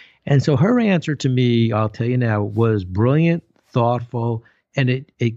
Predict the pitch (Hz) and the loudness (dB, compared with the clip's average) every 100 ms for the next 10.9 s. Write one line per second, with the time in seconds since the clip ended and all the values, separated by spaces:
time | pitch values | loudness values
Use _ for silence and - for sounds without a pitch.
0 | - - 120 123 - 139 185 151 117 113 | -10 -8 -8 -8 -2 2 4 4 2 0
1 | 120 120 151 147 123 131 127 123 117 120 | -2 -2 0 0 0 -2 -2 -2 -2 -2
2 | 123 107 110 110 113 110 104 98 104 92 | -2 -6 -6 -8 -6 -6 -6 -6 -8 -4
3 | - 151 165 156 - 127 123 117 113 - | 0 0 0 -2 -2 0 2 2 -2 -6
4 | - - - - - 147 165 185 196 185 | -20 -20 -20 -16 -4 0 2 4 4 4
5 | 139 156 139 117 113 104 - 113 135 117 | 2 2 2 2 -4 -6 -4 0 2 2
6 | 120 _ 143 160 160 202 170 202 180 139 | 0 _ 0 2 2 -2 0 0 0 0
7 | 123 113 92 - - - _ _ _ _ | 0 0 -2 -10 -20 -20 _ _ _ _
8 | _ _ _ 117 117 127 151 147 160 143 | _ _ _ -2 0 0 2 0 2 0
9 | 104 92 92 92 _ _ _ _ _ _ | 0 -2 -8 -12 _ _ _ _ _ _
10 | - 113 113 107 107 101 98 87 - | -8 0 2 2 2 0 -2 -6 -10